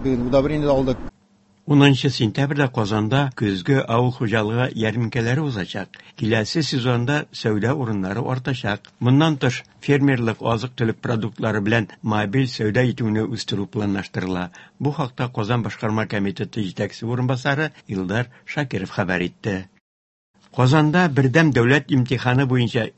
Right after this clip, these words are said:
Speaker 2: иң күп балл җыючылар: рус теле буенча утыз өч укучы, рус әдәбияты буенча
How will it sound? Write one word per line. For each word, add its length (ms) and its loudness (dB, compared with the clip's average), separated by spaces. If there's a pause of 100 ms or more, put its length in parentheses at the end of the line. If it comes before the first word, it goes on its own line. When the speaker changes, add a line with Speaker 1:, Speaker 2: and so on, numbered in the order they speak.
(160)
Speaker 2:
иң 140 4 (100)
күп 240 0
балл 240 2
җыючылар: 720 -2 (100)
рус 340 -4
теле 220 0
буенча 400 0
утыз 480 -2
өч 160 -4
укучы, 640 -4
рус 320 -2
әдәбияты 500 0
буенча 560 -2